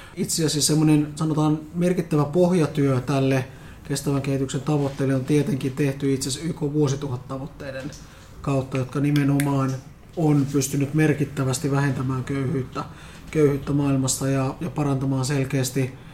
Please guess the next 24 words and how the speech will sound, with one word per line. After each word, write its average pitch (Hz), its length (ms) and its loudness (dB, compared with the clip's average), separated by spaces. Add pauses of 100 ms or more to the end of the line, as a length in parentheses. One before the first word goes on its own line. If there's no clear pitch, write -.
(180)
vaikkapa 135 400 -2
nyt 127 120 -2
esimerkiksi, 131 480 -2 (140)
ää, 127 260 -8 (260)
terveysasioita, 131 1300 -4
lapsikuolleisuus 135 800 -6
on 123 100 -4
vähentynyt, 135 840 -4
ää, 131 200 -8
tasa-arvo 135 640 -4
on 135 60 -2
lisääntynyt, 135 640 -6
lapset 135 280 -8
on 127 60 -8
päässyt 139 380 -10
kouluun 135 380 -4
paljon 139 260 -6
enemmän, 139 340 -2
eli, 139 280 -4
eli 139 120 -4
tavallaan 147 380 -2
sitä 139 200 -4
merkittävää 143 800 -2 (500)
tasa-arvoistamista 147 1400 2